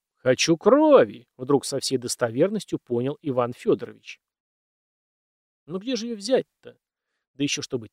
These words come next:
теплая, хорошая. В лавках не продают». И тут его осенило. «Конечно!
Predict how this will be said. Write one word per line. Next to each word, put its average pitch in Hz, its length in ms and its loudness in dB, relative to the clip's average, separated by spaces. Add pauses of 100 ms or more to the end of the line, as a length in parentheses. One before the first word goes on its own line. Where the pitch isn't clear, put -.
теплая, 160 600 -4
хорошая. 117 1000 0 (200)
В 123 80 -14
лавках 233 320 4
не 254 60 -10
продают». 214 480 -4 (520)
И 139 80 -6
тут 131 160 -10
его 131 160 -4
осенило. 123 480 -8 (220)
«Конечно! 165 920 -2